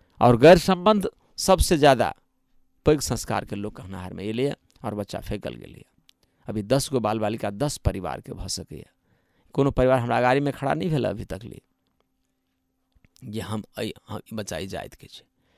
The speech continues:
हम सब गेस करै छी, अंदाज करै छी बच्चा के संस्कार देख कऽ, फिर भी ओहो एकटा गलत अंदाज छै, ओ समग्र एकटा मनुष्य छै।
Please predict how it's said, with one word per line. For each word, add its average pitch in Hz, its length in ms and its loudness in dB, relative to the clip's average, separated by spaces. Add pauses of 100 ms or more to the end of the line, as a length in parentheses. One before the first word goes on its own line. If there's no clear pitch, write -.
(120)
हम 127 80 -4
सब 110 240 -4
गेस 127 260 0
करै 98 200 -6
छी, 92 140 -10
अंदाज 90 340 -8
करै 87 160 -14
छी 98 120 -10
बच्चा 95 180 -10
के 98 100 -14
संस्कार 90 500 -8
देख 85 160 -14 (100)
कऽ, - 120 -20 (520)
फिर 160 180 2
भी 160 100 6
ओहो 123 220 4
एकटा 110 200 -2
गलत 107 280 -8
अंदाज 87 360 -10
छै, - 220 -16
ओ 131 60 -4
समग्र 110 420 -4
एकटा 87 160 -12
मनुष्य 98 540 -10
छै। - 80 -20